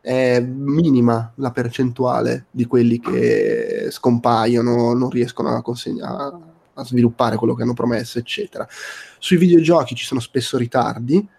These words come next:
eh, però poi arrivano i giochi ed è una roba probabilmente anche un po' congenita nello sviluppo di videogiochi, eh, però insomma il novanta per cento è una buona percentuale ed è probabilmente più di quello, di quella che è la percezione. Cioè, secondo me la gente pensa che sia molto più bassa la percentuale di progetti che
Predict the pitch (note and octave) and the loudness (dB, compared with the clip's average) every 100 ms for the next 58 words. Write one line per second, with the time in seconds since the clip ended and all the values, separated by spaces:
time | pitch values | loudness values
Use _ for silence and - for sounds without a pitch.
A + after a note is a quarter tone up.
0 | _ _ C3+ A#2 A2 D3+ C3 B2 A#2 - | _ _ -4 -4 -2 -2 -2 -2 -4 -8
1 | - - E2+ - - - C3+ - - A#2 | -12 -12 -16 -16 -18 -10 -10 -10 -10 -6
2 | A#2+ A#2+ - - B2+ B2+ A#2+ B2+ - B2+ | -4 -6 -8 -10 -10 -6 -8 -8 -8 -8
3 | - A2+ - B2 A#2 A#2+ A#2 A#2+ G#2+ - | -8 -6 0 2 4 4 2 -2 -4 -6
4 | - B2+ A#2 B2 B2 B2 B2 B2 C#3 B2+ | -4 -2 2 2 2 2 2 4 4 4
5 | - - E3+ - - _ C3+ A#2+ B2+ - | 0 -4 -8 -8 -20 _ -6 -4 -2 -4
6 | - B2 A#2+ A#2+ A#2+ D#3 - - B2 C3 | 0 0 2 0 0 -2 -2 -2 0 0
7 | B2 B2 A#2+ A#2 - D3 C3+ C#3 C3 D#3+ | 0 -2 -4 -6 -4 -2 2 2 4 4
8 | F#3+ - A3+ A#3 C4+ C4+ F4+ C#4 - _ | 2 4 2 2 0 2 2 0 -6 _
9 | F#3+ G#3+ C4 C4+ _ E3 D#3+ F3+ G3 F#3+ | 0 4 2 0 _ -10 0 2 4 2
10 | F#3 F#3 D#3 E3+ F#3+ F#3 E3 D#3+ - - | 0 -2 -2 2 2 2 0 0 -6 -10
11 | - - - B2 B2+ - C3 C3 D3+ E3 | -4 0 0 0 -4 -8 -12 -4 0 2
12 | F3+ E3 C3+ C#3+ F3+ E3+ D3 C3 - A#2+ | 2 2 0 0 0 -2 -2 -4 -4 -12
13 | - C3+ C#3+ - C3+ C3 A#2 A#2 B2 A#2+ | -6 -4 -4 -4 -4 -4 -6 -8 -8 -8
14 | B2+ C3 D3+ A#2+ B2 A#2+ A#2+ - - G2+ | -8 -6 -8 -6 -6 -6 -8 -10 -10 -10